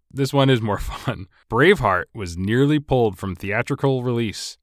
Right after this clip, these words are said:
for a reshoot of key scenes with Robert the Bruce wearing what are clearly machine-made welted boots, a major chronological error given that the Scottish did not have access to that type of footwear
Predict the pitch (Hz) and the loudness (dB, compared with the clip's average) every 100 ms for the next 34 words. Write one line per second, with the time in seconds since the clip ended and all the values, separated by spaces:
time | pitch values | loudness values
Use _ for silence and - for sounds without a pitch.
0 | _ _ 95 85 107 135 - 156 - 92 | _ _ -6 -4 -4 -4 -2 -4 -4 -12
1 | - 143 147 - 135 104 85 85 95 120 | -12 -8 -6 -4 -2 -2 -4 -6 0 2
2 | 170 180 160 170 147 - - - _ _ | 2 0 -2 0 0 -2 -10 -14 _ _
3 | - 104 98 95 113 - 110 87 - 131 | -8 -6 -4 -2 -4 -4 -10 -12 -8 -4
4 | 139 170 180 135 95 - 143 147 160 143 | -2 0 -2 -2 -4 -6 -4 -2 0 0
5 | 131 135 117 120 120 120 107 110 95 - | 0 -2 -2 -2 -2 -4 -6 -4 -6 -8
6 | - - _ _ _ _ 104 98 110 156 | -16 -20 _ _ _ _ -8 -4 0 0
7 | 185 120 95 - 117 110 110 104 92 98 | 0 -2 -4 -2 0 0 -2 -2 -6 -8
8 | - 113 107 90 80 - _ _ _ 120 | -8 -6 -4 -4 -6 -12 _ _ _ -6
9 | 113 113 98 - - 104 120 127 - 110 | -4 -4 -6 -10 -4 -2 -2 -4 -6 -2
10 | 117 120 131 120 120 - 131 - 117 117 | 0 2 2 2 0 0 -2 -2 -2 -2
11 | - 117 104 - 117 135 127 127 | -2 -4 -4 -6 -4 -2 0 0